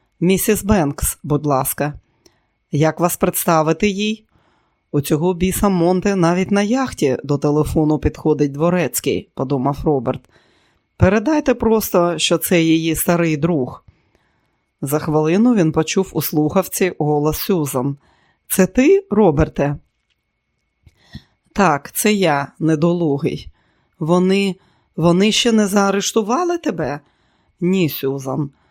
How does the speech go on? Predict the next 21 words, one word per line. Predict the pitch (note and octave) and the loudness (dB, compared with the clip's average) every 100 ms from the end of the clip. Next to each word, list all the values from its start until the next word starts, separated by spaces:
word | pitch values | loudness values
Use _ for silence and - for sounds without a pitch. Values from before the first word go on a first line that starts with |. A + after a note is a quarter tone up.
| _ | _
Йому | - D3+ E3+ G#3 | -6 -2 0 0
були | G#3 G#3 | -2 -4
дуже, | G#3 F3 F#3+ F3+ F#3+ - | -4 -4 -4 -4 -6 -8
було | - D3+ F3 D#3+ | -8 -4 -2 -2
дуже | E3+ F#3 E3+ | -2 -4 -4
важко | D3+ G3 A3 - C#3 B2+ - | -2 -2 -2 -4 -4 -4 -6
поставити | D3 - D3+ D3 D3+ D#3 | -8 -4 -2 -2 -2 -4
їй | D3+ D3 | -4 -4
таке | D3+ D3+ - D3+ | -4 -6 -4 -4
запитання. | C#3+ D#3 D#3+ D3+ E3+ C#3 B2+ C3 C#3+ - _ _ _ _ _ _ _ _ | -4 -4 -4 -2 -2 -2 -2 -4 -6 -14 _ _ _ _ _ _ _ _
«Твоя | - D3 D#3 E3 E3+ E3+ E3+ - | -8 -6 -4 -2 -2 -2 -4 -8
пропозиція | - D#3 E3 E3+ D#3+ G3 - F3 C#3 | -6 -4 -2 -2 -2 -4 -2 -2 -2
ще | - F#3+ | -2 -4
в | |
силі?» | - - G#3 C4+ G3+ B2+ - _ _ _ | -6 -2 0 0 -2 -4 -10 _ _ _
«Звичайно, | D3+ D#3+ G#3+ - D#4 D4 D#3+ C#3+ C#3+ - | -10 -4 -2 0 0 2 0 0 -4 -6
коли?» | - G#3+ C4 A3 A#2 _ _ _ _ _ - | 0 0 2 -2 -4 _ _ _ _ _ -10
«Ви | D3 E3+ F#3 F#3 E3+ | -4 0 0 -2 -2
можете | D#3+ G3+ A#3+ D4 D4 | 0 0 -2 -4 -4
до | F#3+ F#3+ | -2 0
ночі | F3 F3 F#3 - G#3+ | 0 0 -2 -4 -8